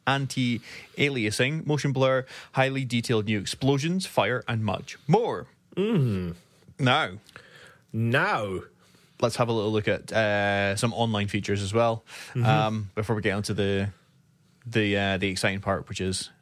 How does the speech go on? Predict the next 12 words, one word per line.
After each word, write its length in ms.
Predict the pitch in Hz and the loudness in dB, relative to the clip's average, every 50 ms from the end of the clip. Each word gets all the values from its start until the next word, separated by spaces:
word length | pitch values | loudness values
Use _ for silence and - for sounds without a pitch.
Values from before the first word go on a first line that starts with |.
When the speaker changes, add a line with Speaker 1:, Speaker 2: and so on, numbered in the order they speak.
| _ _ _ _ _ _ _ - - | _ _ _ _ _ _ _ -12 -10
Speaker 1:
the 240 | 113 110 104 110 98 | -8 -2 -2 -2 -2
pricing. 420 | - - 95 85 80 - - - - _ _ _ - - | 0 -2 -4 -4 -4 -6 -10 -14 -18 _ _ _ -14 -8
Speaker 2:
Yeah. 360 | - 95 92 87 95 120 104 - - - - - - _ _ _ _ - _ _ - - - - - - - - | -6 -4 -2 0 0 -2 -2 -4 -8 -16 -20 -20 -20 _ _ _ _ -20 _ _ -14 -14 -12 -12 -12 -12 -4 0
Speaker 1:
Um, 600 | - 135 131 131 135 135 135 135 135 135 131 123 - _ _ | 0 2 2 2 2 2 0 0 -2 -2 -4 -6 -10 _ _
so 240 | - - - 196 151 | 0 2 2 2 2
for 120 | 120 135 127 | 0 -2 -2
Grand 180 | 165 175 175 | -2 -2 0
Theft 180 | 151 165 147 - | 0 -2 0 0
Auto 120 | 143 - | 0 0
Online, 680 | 131 123 120 117 113 107 101 98 95 87 87 87 95 117 - - - - - - - - 123 | 0 0 0 0 2 0 0 0 0 -2 -2 -4 -6 -6 -10 -14 -18 -18 -18 -18 -16 -6 -2
the, 560 | - 131 131 127 127 127 127 127 123 127 123 - - | 0 2 2 2 2 2 0 0 0 0 -2 -2 -2
um, 640 | 131 131 123 123 123 123 120 123 120 120 117 107 | 0 0 2 2 0 0 0 0 -2 -2 -4 -6